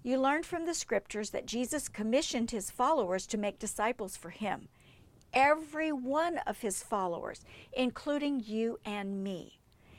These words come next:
He demonstrated how to make disciples while he was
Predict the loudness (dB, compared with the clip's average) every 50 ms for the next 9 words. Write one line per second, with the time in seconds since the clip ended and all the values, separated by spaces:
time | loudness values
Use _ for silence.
0 | -20 -20 -20 -8 -2 0 0 4 4 4 6 6 4 2 0 0 0 2 4 4
1 | 4 2 0 -4 -10 -6 2 6 8 8 8 8 4 0 0 0 0 0 -2 -4
2 | -2 0 2 2 2 2 0 -2 -4 -2 -2 -2 -2 -2 -2 2 4 6 6 6
3 | 4